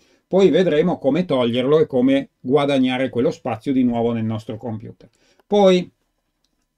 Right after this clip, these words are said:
abbiamo installato anche il Chrome O S, quindi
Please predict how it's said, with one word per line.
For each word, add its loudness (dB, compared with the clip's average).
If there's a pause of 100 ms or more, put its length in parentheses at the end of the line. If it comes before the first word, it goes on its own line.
abbiamo 2
installato 0
anche 0 (380)
il 2
Chrome 4
O 2
S, -6
quindi 0